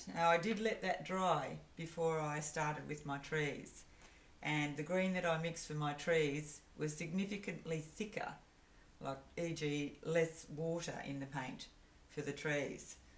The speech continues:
So with your washes, they're very watery. Uh, when you want to try and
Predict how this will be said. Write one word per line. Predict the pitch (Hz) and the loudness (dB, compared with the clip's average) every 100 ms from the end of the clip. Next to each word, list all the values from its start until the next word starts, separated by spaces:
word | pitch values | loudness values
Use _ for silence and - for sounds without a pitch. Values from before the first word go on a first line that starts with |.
| - | -18
So | - 151 147 147 | -4 0 2 2
with | 165 180 | -2 -2
your | 165 | 2
washes, | 160 160 - 160 156 | 4 4 0 -4 -2
they're | 147 | -2
very | 147 151 151 | 2 2 2
watery. | 147 151 151 147 147 151 151 - - - - - | 2 2 2 2 2 0 -4 -14 -20 -20 -20 -6
Uh, | 143 139 139 127 | -4 -2 -4 -2
when | 156 156 | -2 0
you | 147 | 0
want | 151 147 | 0 -2
to | - | -2
try | 147 | -2
and | 143 143 | -2 -4